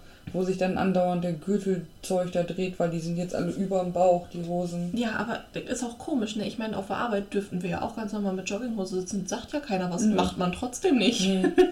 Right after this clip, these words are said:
Speaker 2: <laughs> Komisch, ne?
Speaker 1: Ah.
Speaker 2: Das wird kein jucken, wenn wir da mit Jogginghose
Speaker 1: Nö.
Speaker 2: ankommen würden, aber nee, trotzdem mit Jeans und Gürtel
Speaker 1: Ja.
Speaker 2: ist schön,
Speaker 1: Ja,
Speaker 2: ja,
Speaker 1: wenn ich
Speaker 2: ganz
Speaker 1: ohne
Speaker 2: toll.
Speaker 1: Gürtel die Jeans anhätte, ne?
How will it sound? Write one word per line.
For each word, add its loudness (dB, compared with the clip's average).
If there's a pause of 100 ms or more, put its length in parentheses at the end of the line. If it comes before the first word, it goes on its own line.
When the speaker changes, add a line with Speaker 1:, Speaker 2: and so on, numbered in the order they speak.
(200)
Speaker 2:
<laughs> -4
Komisch, 2
ne? 2 (1120)
Speaker 1:
Ah. -2
Speaker 2:
Das 6
wird 0
kein 6
jucken, -2
wenn 0
wir -4
da 2
mit 0
Jogginghose 0
Speaker 1:
Nö. 6
Speaker 2:
ankommen 4
würden, -2
aber 2 (480)
nee, 0
trotzdem -2
mit 0
Jeans 0
und -4
Gürtel 4 (300)
Speaker 1:
Ja. 2
Speaker 2:
ist -2
schön, 4
Speaker 1:
Ja, 6
Speaker 2:
ja, 8
Speaker 1:
wenn 2
ich -2
Speaker 2:
ganz 8
Speaker 1:
ohne 2
Speaker 2:
toll. 4
Speaker 1:
Gürtel 6
die -4
Jeans 6
anhätte, 0
ne? -2